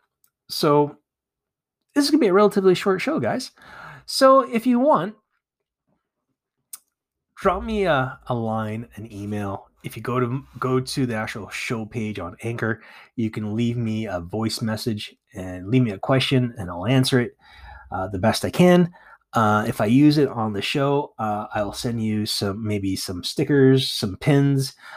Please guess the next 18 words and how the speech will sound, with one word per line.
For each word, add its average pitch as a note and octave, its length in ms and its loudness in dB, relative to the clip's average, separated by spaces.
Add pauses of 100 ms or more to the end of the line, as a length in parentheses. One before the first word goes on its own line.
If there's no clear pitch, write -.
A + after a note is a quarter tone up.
(140)
and, B2+ 600 4
uh, B2 260 2
maybe F#3 420 2
I F3 40 -6
might F3 280 -8
be F3+ 120 -2
working D3 440 -4
on C3+ 240 2
some C3 200 0
other B2 180 2
stuff - 300 -4
for, G2+ 480 -10
for A2 160 -10
some - 240 -6
swag F2+ 480 -6
and, F2+ 240 -12
and F#2 240 -8
whatnot. F2 420 -10